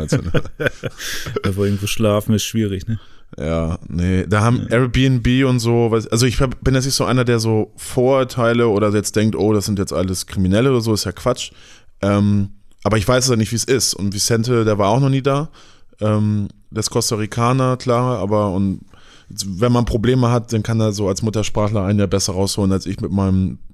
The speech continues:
Speaker 1: paar Brocken Spanisch da. Aber,
Speaker 2: Ja, ist richtig.
Speaker 1: ähm,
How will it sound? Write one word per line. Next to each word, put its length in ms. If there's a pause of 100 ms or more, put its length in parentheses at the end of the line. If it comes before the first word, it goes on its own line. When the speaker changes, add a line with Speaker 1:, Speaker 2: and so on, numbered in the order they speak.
(120)
Speaker 1:
paar 140
Brocken 320
Spanisch 400
da. 200 (600)
Aber, 340
Speaker 2:
Ja, 240
ist 60
richtig. 180
Speaker 1:
ähm, 200